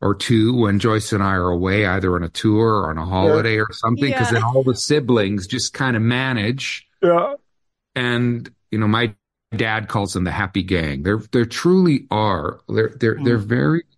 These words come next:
Speaker 1: um, fun, content people. And so it's e-, it's actually getting easier now to leave. But in the, in the heyday of it, I had, I tur-, I was turning down eighty to ninety percent of the invitations I received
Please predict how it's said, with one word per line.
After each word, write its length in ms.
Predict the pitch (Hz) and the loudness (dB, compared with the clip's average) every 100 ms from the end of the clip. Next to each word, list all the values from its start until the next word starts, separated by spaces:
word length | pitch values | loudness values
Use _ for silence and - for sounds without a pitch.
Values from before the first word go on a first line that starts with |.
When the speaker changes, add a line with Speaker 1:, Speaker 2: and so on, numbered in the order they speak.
| _ _ | _ _
Speaker 1:
um, 300 | 113 110 98 | -4 0 0
fun, 560 | 92 - 110 107 107 104 | -2 0 2 4 2 2
content 520 | - 98 - 98 95 | 0 -2 0 -2 -2
people. 360 | - 151 - - | -4 -4 -4 -2
And 200 | 92 90 | -2 -2
so 240 | - 104 | 0 0
it's 240 | - 123 - | 0 -2 0
e-, 200 | 135 127 | 0 2
it's 200 | 135 107 | 0 0
actually 360 | 135 139 - 123 | -2 -4 -4 -2
getting 420 | 117 113 110 113 | 0 0 0 -2
easier 600 | - 113 113 113 104 87 | 0 0 0 0 0 0
now 320 | 85 82 73 82 | -2 -4 -6 -6
to 120 | - | -4
leave. 480 | - 80 - - - - - - - - _ - | -2 -2 -4 -10 -18 -20 -20 -20 -20 -20 _ -6
But 260 | 95 85 _ _ - | -4 -4 _ _ -2
in 220 | 110 104 | 2 2
the, 180 | 98 - - | 2 0 0
in 240 | 107 98 | 2 4
the 140 | 92 85 | 2 2
heyday 500 | 104 113 104 82 78 | 2 2 0 -2 -2
of 220 | 76 85 | -4 -4
it, 260 | 80 - - | -4 -6 -6
I 120 | 85 | -4
had, 220 | 92 98 - | -2 -4 -4
I 120 | 92 | -6
tur-, 240 | - 101 | -4 -2
I 80 | - | 0
was 160 | 113 107 | -2 -2
turning 320 | - 90 87 | -2 0 0
down 220 | 85 85 90 | 0 -2 0
eighty 240 | 90 87 | 0 0
to 100 | 85 | 0
ninety 320 | 82 82 85 | -2 -2 -2
percent 460 | 82 82 - 87 80 | -4 -6 -2 0 0
of 80 | 78 | -2
the 120 | 85 | -4
invitations 720 | 73 87 - 73 71 - 78 82 | -4 -8 -6 -4 -4 -6 -6 -6
I 80 | |
received 800 | 80 - - - 78 78 - - | -6 -8 -8 -4 -4 -4 -10 -20